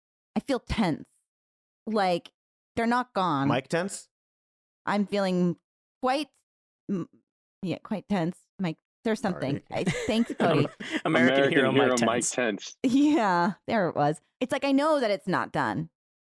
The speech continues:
Speaker 1: I know that this was practice. I know that there's organizing happening. I know that there's things happening that we're not aware of. And the farther away from it we get, the more your guard goes down, the more people go back to day to daily life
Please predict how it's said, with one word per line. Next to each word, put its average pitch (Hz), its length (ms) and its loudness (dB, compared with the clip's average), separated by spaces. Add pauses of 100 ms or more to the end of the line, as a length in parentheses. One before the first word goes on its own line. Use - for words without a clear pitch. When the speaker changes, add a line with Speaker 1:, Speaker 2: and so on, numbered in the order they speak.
(260)
Speaker 1:
I 233 120 0
know 269 200 4
that 262 160 -2
this 214 160 -2
was 180 120 -2
practice. - 640 -4
I 208 100 0
know 240 320 2
that 214 140 -2
there's 175 260 0
organizing 160 640 2
happening. 147 380 0
I 208 120 0
know 254 220 4
that 254 120 -2
there's 190 240 -2
things 190 340 -4
happening 160 540 -2
that 139 280 0 (760)
we're 175 200 -2
not 175 320 0
aware 147 320 2
of. 143 280 2
And 151 120 0
the 156 80 0
farther 202 460 0
away 170 360 2
from 165 240 -2
it 151 120 -2
we 165 160 0
get, 147 400 0 (240)
the 170 60 -2
more 180 240 2
your 185 140 0
guard 151 420 -2
goes 151 280 0
down, 151 380 0
the 139 60 2
more 175 220 0
people 185 300 -4
go 160 320 0
back 156 300 -2
to - 60 -16
day 143 240 -2
to 139 100 -8 (240)
daily 190 340 0
life 156 440 0